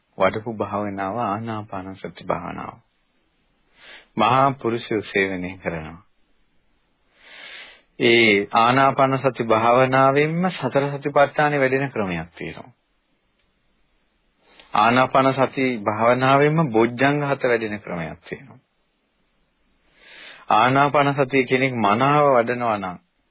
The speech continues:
හොඳට වඩනවා නම්, ඒ කෙනා පිරිසක් මැද ඉඳගෙන හිටියත් කය හෙල්ලෙන්නේ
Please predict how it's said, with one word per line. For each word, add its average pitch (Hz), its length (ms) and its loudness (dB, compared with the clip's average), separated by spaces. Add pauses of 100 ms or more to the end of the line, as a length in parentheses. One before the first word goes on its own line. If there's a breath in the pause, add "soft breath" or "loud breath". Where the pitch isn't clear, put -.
(180)
හොඳට 120 420 -2
වඩනවා 104 540 0
නම්, 92 200 -12 (680 loud breath)
ඒ 117 220 2
කෙනා 127 400 2
පිරිසක් 127 520 0
මැද 131 260 -4
ඉඳගෙන 120 500 0
හිටියත් 139 460 -2
කය 117 300 2
හෙල්ලෙන්නේ 131 460 0